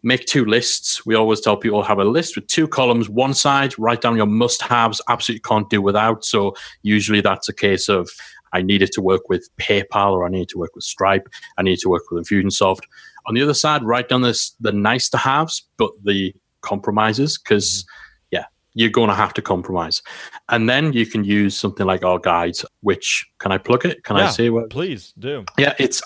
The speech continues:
Speaker 1: at the membership guys dot com forward slash plugin hyphen comparison.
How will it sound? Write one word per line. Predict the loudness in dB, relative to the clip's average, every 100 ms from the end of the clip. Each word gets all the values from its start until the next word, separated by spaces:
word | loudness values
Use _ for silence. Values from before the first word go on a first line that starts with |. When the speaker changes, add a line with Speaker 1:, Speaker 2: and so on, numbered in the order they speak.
| 0
Speaker 1:
at | 0 -2
the | -2 2 2
membership | 2 0 2 2 0 -2 -2
guys | 0 0 0
dot | -2
com | 2 2 2 0
forward | -4 2 2 2
slash | 2 2 0 -6 -10 -20 _ -4
plugin | 0 2 2 2 0 -6 _ _ -4
hyphen | 0 0 0 -2 -2
comparison. | -8 -8 -2 0 0 0 -6